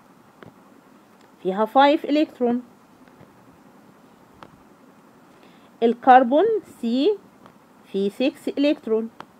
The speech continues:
النيتروجين ان فيه سفن إلكترون. الأكسجين فيه ايت إلكترون. الفلورين فيه ناين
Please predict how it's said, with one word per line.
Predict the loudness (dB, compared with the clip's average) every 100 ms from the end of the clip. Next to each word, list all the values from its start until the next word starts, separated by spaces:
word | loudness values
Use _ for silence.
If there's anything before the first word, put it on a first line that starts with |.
| -20 -20 -20 -20 -20 _ _ _ -6
النيتروجين | 0 2 4 2 2 0 0 -2 -4 -4
ان | -2 0 0 -4 -12 -20 -20 -20 _ -20 -20 -14
فيه | -6 -6
سفن | 0 0 2 0 -2
إلكترون. | -2 -2 -2 -4 -4 -4 -10 -20 -20 -20 -20 -20 -20 -20 -20 -20 -20 -20 -20 -20 -20 -20 -20 -4
الأكسجين | -4 -2 -2 -2 -2 -2 0 -2 -6 -16 -20 _ _ -20 -20 -12
فيه | -6 -4 0
ايت | 4 4 4 0 -6 -4
إلكترون. | -2 -2 -2 -2 -2 -6 -20 -20 _ -20 -20 -20 -20 _ -20 -20 -20 -20 -14 4
الفلورين | 4 4 0 2 2 0 -2 0 -2 -6 -12 -20 -20 -20 -20 -20 _ -20 -20 -20 -20 _ -20 _ _ -20 -8
فيه | -2 0
ناين | 0 0 0 0 -2